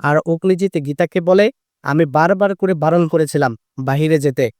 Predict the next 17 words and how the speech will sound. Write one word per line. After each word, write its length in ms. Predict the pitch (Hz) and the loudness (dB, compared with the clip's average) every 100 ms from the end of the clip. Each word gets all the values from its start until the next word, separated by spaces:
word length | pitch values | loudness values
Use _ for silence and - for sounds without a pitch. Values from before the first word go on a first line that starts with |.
| _ - | _ -10
তোমার 220 | 135 139 | -8 -8
ঘরে 280 | 123 139 160 | -8 -2 -2
শত্রু, 400 | 156 170 - 185 202 - _ | 0 -4 -2 -2 -2 -4 _
বাহিরে 380 | 123 131 190 208 | -4 0 4 4
শত্রু, 360 | 180 156 151 131 - _ - | 2 -2 -2 -4 -4 _ -6
আজও 220 | 151 185 | -2 -2
তোমাকে 300 | 196 202 196 | -2 -4 -4
গাড়ি 300 | 147 139 156 | -6 -8 -8
চাপা 320 | - 160 - 185 | -6 -4 -2 -4
দিয়ে 200 | 190 170 | -2 -2
মারতে 380 | 143 156 - 156 | -4 -6 -6 -6
চেয়েছিল।" 400 | 147 131 143 131 123 _ - | -4 -4 -4 -4 -6 _ 0
তখন 220 | 196 262 - | 2 2 2
অগ্নিজিৎ 460 | 196 - 233 254 196 | -2 0 -4 -2 -4
গীতাকে 380 | 156 160 196 214 | -4 -2 -2 0
বলে, 240 | 208 196 143 - _ _ | 0 0 -2 -6 _ _
"গীতা, 400 | 131 156 202 | -6 -2 2